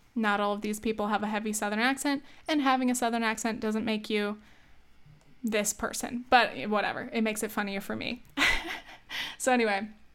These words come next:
they're, like, throwing their Nikes into fire or just, like, burning their shoes in their backyard. It is so funny. Um, even though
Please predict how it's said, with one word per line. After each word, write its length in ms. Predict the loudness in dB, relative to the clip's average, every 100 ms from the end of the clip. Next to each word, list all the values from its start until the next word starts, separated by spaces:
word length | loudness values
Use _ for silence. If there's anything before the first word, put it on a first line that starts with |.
| -20 _ -14 -2
they're, 140 | 4 6
like, 160 | 6
throwing 540 | 2 2 4 6 6 4
their 160 | 4
Nikes 760 | 4 2 0 0 0 0 -2 -8 -14 -20 -20 -2
into 440 | 2 2 2 0
fire 880 | -2 -8 -4 2 4 2 0 -4 -6 -2
or 120 | 0
just, 200 | 2 2
like, 300 | 2 0 -2
burning 380 | 0 4 4 4
their 140 | 2
shoes 360 | 2 0 0 0
in 100 | -2
their 140 | 0
backyard. 580 | 0 0 0 -2 0 -2 -6 -16 -6
It 140 | 0 2
is 180 | 2 2
so 640 | 0 2 4 4 4 4
funny. 720 | 0 0 0 0 -2 -6 -8 -10 -20 -20 -14 0
Um, 760 | 4 6 4 2 0 -4 -8 -16 _
even 300 | 4 6 6
though 440 | 4 4 2 0